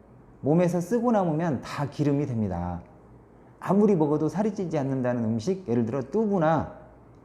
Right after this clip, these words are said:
토마토, 뭐, 감자, 검은콩도 마찬가지다, 이렇게 이야기를 하고, 또한 물을 제한 음료도 마찬가지다, 이렇게 이야기하거든요. 커피나 차, 뭐, 청량음료,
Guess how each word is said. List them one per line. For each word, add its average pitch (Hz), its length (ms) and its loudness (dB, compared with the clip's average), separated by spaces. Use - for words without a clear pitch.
토마토, 208 640 2
뭐, 104 180 -2
감자, 156 580 0
검은콩도 151 800 0
마찬가지다, 127 600 0
이렇게 95 340 -6
이야기를 101 200 -2
하고, 104 380 -4
또한 190 560 4
물을 175 320 2
제한 151 260 -2
음료도 143 380 0
마찬가지다, 113 580 -2
이렇게 92 220 -10
이야기하거든요. 98 400 -6
커피나 135 560 -6
차, 165 340 -4
뭐, 104 180 -4
청량음료, 117 1000 -2